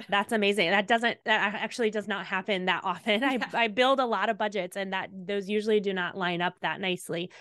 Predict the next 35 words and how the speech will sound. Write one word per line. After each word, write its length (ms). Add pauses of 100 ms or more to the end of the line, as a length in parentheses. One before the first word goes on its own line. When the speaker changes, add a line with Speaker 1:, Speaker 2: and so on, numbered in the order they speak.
(300)
Speaker 2:
So 120
yeah, 240
that 260
I 120
love, 460
I 120
miss, 540 (200)
I 100
miss 280
every 220
other 160
Friday. 520 (180)
<laughs> 180
I 100
used 340
to, 240 (160)
I 100
had 260
it 160
for 120
so 340
long. 400 (440)
And 200
then 140
we 100
switched 440
to 100
twice 320
a 60
month 320
when, 320 (260)
when 320
we 100
did 240
the 320